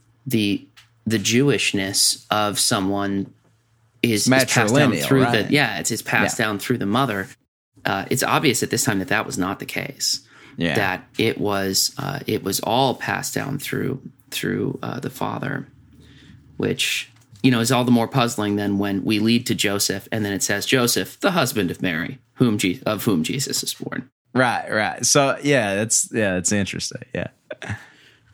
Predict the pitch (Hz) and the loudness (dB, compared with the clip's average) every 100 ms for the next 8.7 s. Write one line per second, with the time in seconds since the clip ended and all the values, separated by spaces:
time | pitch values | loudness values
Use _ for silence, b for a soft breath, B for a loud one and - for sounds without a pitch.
0 | B B 147 196 185 156 123 110 101 - | B B 0 2 2 2 2 2 -2 -8
1 | - - - - - - - - - - | -20 -20 -20 -20 -20 -20 -20 -20 -20 -20
2 | _ - 151 143 143 147 143 139 160 165 | _ -2 -2 2 4 4 4 2 2 2
3 | 120 - - - 120 120 135 - - - | 0 -2 -14 -2 -2 2 0 0 -4 0
4 | 127 - 117 104 - 113 110 - - 120 | -2 -2 -2 0 2 2 0 -4 -8 -4
5 | 107 101 92 - - 104 101 101 - 123 | -2 0 -2 -8 -10 -8 -4 -2 0 0
6 | 113 110 117 110 95 98 - 98 - 107 | 0 0 0 0 -2 -2 -2 -2 -2 -4
7 | - 110 - 95 95 - 107 98 92 78 | -4 -4 -2 -2 -4 -2 0 0 0 0
8 | 92 - - - - - - | -2 -2 0 2 4 4 2